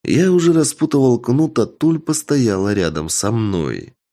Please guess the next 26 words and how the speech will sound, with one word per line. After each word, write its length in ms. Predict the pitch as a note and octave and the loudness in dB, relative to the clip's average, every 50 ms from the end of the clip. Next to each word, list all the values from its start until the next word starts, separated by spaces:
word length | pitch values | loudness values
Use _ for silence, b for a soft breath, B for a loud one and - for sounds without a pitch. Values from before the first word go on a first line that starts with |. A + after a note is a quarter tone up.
| _ _ _ - | _ _ _ -8
Она 300 | - D2+ F#2 D3 F#3 F#3+ | -6 -4 -2 -2 -2 0
внимательно 640 | F3 F3 E3+ E3 E3+ F3 E3+ - D3+ D#3 D3 C#3+ C3+ | 0 0 2 2 2 2 0 0 0 2 2 2 2
изучала 500 | B2 A#2+ A#2+ A2+ - - C#3+ C#3+ C#3 C3+ | 2 2 2 0 0 0 2 2 2 2
мою 280 | B2+ A#2+ A2+ A2+ A2+ | 2 2 2 2 0
спасительницу 960 | A2 - - - E3+ - - - D#3+ D#3+ - D3+ D3+ D3+ D3 D3 - - D3+ | -2 -4 -4 -4 -4 -4 -4 -4 -6 -4 -2 -2 0 0 0 0 0 -2 -2
и 260 | - - - F3 F3+ | -2 -2 -2 -2 0
не 200 | F3 F3 E3+ E3 | 0 2 2 2
верила 460 | C3+ G#2 F#2 F2 D#2 E2+ E2 E2+ E2+ | 2 2 2 2 2 2 0 0 0
своим 580 | E2 - - - F#2 F#2 F2 E2 D#2+ D#2 D#2 D#2 | 0 -2 -2 -2 -2 0 0 -2 -2 -4 -4 -2
глазам. 760 | D#2 F2 G2 A2 A2+ A2 G2 G2+ F#2+ E2+ D#2 C#2+ C#2+ - - - _ _ _ _ _ _ _ _ _ _ _ _ | 0 0 0 0 0 0 0 0 0 0 0 -4 -6 -10 -12 -16 _ _ _ _ _ _ _ _ _ _ _ _
«Кто 360 | - - - _ - - C#3+ C3+ | -20 -20 -20 _ -6 -4 -2 -2
это, 260 | A2 - - G2 F#2 | -2 -4 -4 -4 -4
Ник?» – 400 | G2+ A#2 C3 B2+ - - - - _ _ _ _ - | -2 0 0 -2 -2 -4 -12 -20 _ _ _ _ -4
тихо 260 | - F2+ - - E2 | -2 -2 0 0 -2
спросила 680 | - - - F2+ E2+ - - E2 E2 D#2+ E2 F2 F#2 | -2 -2 0 0 0 0 0 0 0 0 2 0 0
она. 400 | G2 G2 G2 F#2 D#2+ D2 D2+ - _ _ _ _ _ _ _ - | 0 0 -2 -2 -2 -4 -6 -8 _ _ _ _ _ _ _ -14
«Ты 120 | - F#2+ | -10 -6
её 300 | F2+ F2+ F2+ F#2 F#2 F2+ | -6 -4 -4 -2 -2 -4
знаешь?» 680 | F2+ F#2+ F#2+ F#2 G2+ B2+ D3+ D3+ C3 - - - - _ _ _ _ _ _ _ _ _ _ _ _ _ _ _ _ _ _ _ _ - | -4 -4 -4 -2 -2 -2 -2 -2 -4 -6 -8 -8 -12 _ _ _ _ _ _ _ _ _ _ _ _ _ _ _ _ _ _ _ _ -6
«Нет, 420 | E2 E2 E2+ F#2+ A2 G#2+ - - | -2 0 0 0 0 -2 -4 -4
но 240 | E2+ E2+ E2+ E2+ E2+ | -2 0 0 0 0
она 220 | E2+ F2 F#2 F#2 | 0 0 0 0
мне 280 | F2+ F2+ F2 E2+ E2+ D#2+ | 0 0 0 -2 -2 -4
кажется 560 | E2 - - G2 F#2 F2+ E2 - - F#2+ F2+ | -4 -4 -4 -2 -2 -4 -4 -4 -2 -2 -2
очень 400 | - - D2+ F2 - - G2 F#2+ | -2 -2 -4 -4 -4 -4 -6 -4
знакомой. 760 | F#2 F#2 G2 G2+ G2 F#2+ - B2 A#2+ G#2 F2+ C#2+ B1 A#1 A1 | -4 -2 -2 -2 -2 -2 0 0 0 0 0 -2 -4 -8 -10